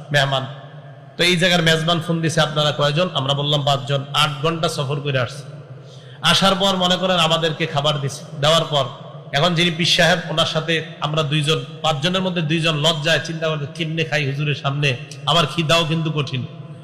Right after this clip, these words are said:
কারণ হুজুর কয়, "খাও।" তখন আমরা বললাম, "হুজুর, খিদা নাই।" মিথ্যা কথা। কি কথা?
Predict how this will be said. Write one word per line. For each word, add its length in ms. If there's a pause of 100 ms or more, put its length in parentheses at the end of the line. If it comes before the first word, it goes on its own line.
কারণ 140
হুজুর 200
কয়, 160
"খাও।" 440 (200)
তখন 160
আমরা 240
বললাম, 320
"হুজুর, 220
খিদা 280
নাই।" 180 (140)
মিথ্যা 200
কথা। 260 (1200)
কি 100
কথা? 360